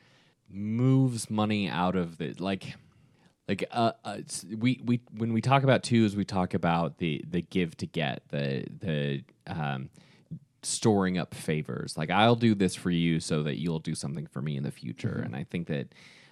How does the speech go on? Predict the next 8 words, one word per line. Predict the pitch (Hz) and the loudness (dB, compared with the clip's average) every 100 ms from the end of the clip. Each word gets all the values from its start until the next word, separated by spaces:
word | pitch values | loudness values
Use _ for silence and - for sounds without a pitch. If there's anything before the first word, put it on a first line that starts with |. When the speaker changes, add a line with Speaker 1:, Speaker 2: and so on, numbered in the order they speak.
| - | -6
Speaker 1:
um, | 80 80 71 67 - | -2 -2 -2 -8 -6
when, | 98 101 101 101 95 - | 0 2 4 2 -2 -6
when | 98 101 101 | -2 0 -2
f-, | - - - - _ | -4 -20 -20 -20 _
twos | - 123 117 113 98 | -4 2 4 4 0
move | 95 92 90 | -2 -2 -2
to | - 85 | -4 -8
four, | - 85 80 80 76 76 78 | -6 -4 -2 -2 -2 -2 -6